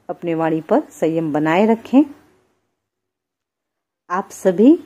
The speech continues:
वृषभ राशि वालों के लिए लकी number तीन है और lucky color आपके लिए sky blue है। अब चर्चा करते हैं आप मिथुन राशि वालों की। मिथुन राशि वालों, आज का दिन आपके लिए उत्तम फलदायक रहने वाला है।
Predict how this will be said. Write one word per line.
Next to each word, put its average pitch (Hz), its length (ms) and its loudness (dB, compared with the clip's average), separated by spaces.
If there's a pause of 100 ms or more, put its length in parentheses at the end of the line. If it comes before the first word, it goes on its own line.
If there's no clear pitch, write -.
(160)
वृषभ 180 300 0
राशि 175 260 2
वालों 190 160 4
के 208 80 2
लिए 254 100 6
लकी 175 280 0
number 165 260 -2
तीन 226 260 0
है 262 80 4
और 214 120 4
lucky 175 320 0
color 240 240 2
आपके 175 420 -4
लिए 160 180 -2
sky 160 360 -2
blue 202 300 2
है। 262 220 4 (960)
अब 285 200 -12
चर्चा 202 280 0
करते 190 300 0
हैं 254 80 4
आप 269 160 0
मिथुन 185 280 -2
राशि 180 280 0
वालों 170 220 0
की। 269 180 0
मिथुन 185 300 0
राशि 170 260 0
वालों, 196 200 4 (100)
आज 170 200 -2
का 160 120 -6
दिन 156 160 -2
आपके 156 260 -4
लिए 160 80 -2 (140)
उत्तम 240 340 -6 (160)
फलदायक 170 420 2
रहने 214 280 4
वाला 214 220 4
है। 254 160 2